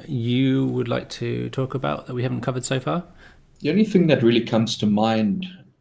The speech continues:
Speaker 2: is, based on, on some of the things we've been talking about, um, throughout the session, is kind of your original intent when you're doing something.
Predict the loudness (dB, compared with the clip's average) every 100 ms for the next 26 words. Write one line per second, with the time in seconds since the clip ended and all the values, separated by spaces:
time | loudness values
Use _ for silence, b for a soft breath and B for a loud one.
0 | _ 0 2 2 0 -4 -8 -10 -14 _
1 | 4 4 4 4 4 4 0 -4 -8 -2
2 | 0 2 2 0 -2 -2 -4 0 -2 -2
3 | -4 -2 -2 -4 -12 -12 -10 -8 -8 -8
4 | -14 _ _ _ _ -4 -2 0 -2 -2
5 | -2 -2 -4 -4 -2 -2 -4 _ _ _
6 | _ -2 2 6 4 4 -8 2 6 8
7 | 8 6 2 _ _ -4 0 4 4 4
8 | 2 2 -2 -4 -2 -2 -2 -6 -12 _
9 | _ -6 -2 0 2 0 0 0 0 -4
10 | -8 -10 -14 -16